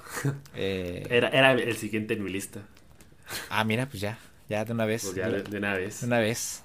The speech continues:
Speaker 1: Este, <laughs> este juego sale el diecisiete de septiembre, tres días antes de mi cumpleaños, así que anótatelo ese, men. Anótatelo.
Speaker 2: Regalazo, regalazo.
Speaker 1: Eh,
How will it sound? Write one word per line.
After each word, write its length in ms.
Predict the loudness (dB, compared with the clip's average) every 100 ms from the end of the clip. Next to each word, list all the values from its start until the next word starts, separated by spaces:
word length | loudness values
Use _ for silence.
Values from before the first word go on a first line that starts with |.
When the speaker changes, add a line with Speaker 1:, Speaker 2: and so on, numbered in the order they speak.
| -8
Speaker 1:
Este, 960 | -6 -4 -6 -10 -6 -4 0 0 0 -6 -16
<laughs> 180 | -14 2
este 220 | 4 6
juego 300 | 8 10 8 2 -8
sale 340 | 0 4 6 6
el 100 | 4
diecisiete 400 | 0 -6 -2 0
de 100 | 2
septiembre, 440 | 0 -4 -2 -2
tres 180 | -2 -2
días 160 | -2 0
antes 140 | 0
de 80 | 0
mi 100 | 0
cumpleaños, 400 | -2 -2 0 0
así 200 | -2 -4
que 120 | 0
anótatelo 500 | 2 2 2 2 2
ese, 160 | 2 0
men. 180 | -2 -4 -12 -20 -20 -20 -20 -20 -20 -12
Anótatelo. 720 | -6 -2 -2 -2 -2 -2 -2 -4
Speaker 2:
Regalazo, 680 | -6 -2 0 2 2 0 -4
regalazo. 560 | -8 -10 -10 -10 -12 -14 -18 -20 -18 -14 -14 -10 0
Speaker 1:
Eh, 640 | 4 4 4 2 2